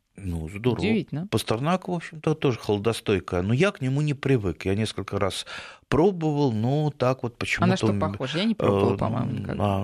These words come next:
Speaker 1: ну,
Speaker 2: На
Speaker 1: на
Speaker 2: пастернак.
Speaker 1: такую, на ре-, редьку, э, очень с таким, э, интересным вкусом.
Speaker 2: Мгм.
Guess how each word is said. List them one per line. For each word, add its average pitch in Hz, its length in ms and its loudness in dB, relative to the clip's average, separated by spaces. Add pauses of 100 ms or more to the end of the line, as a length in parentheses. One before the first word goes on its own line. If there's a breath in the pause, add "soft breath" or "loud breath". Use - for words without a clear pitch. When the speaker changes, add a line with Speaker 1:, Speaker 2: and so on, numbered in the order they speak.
(180)
Speaker 1:
ну, 101 440 -6
Speaker 2:
На 233 60 2
Speaker 1:
на 214 60 -2
Speaker 2:
пастернак. 104 340 0
Speaker 1:
такую, 113 380 0
на 104 180 4
ре-, 101 360 2
редьку, 113 720 0 (400 loud breath)
э, 98 400 0
очень 101 600 -2
с - 120 -6
таким, 98 480 -2
э, 87 180 -8 (460)
интересным 98 480 -2
вкусом. - 560 -12
Speaker 2:
Мгм. 160 300 -6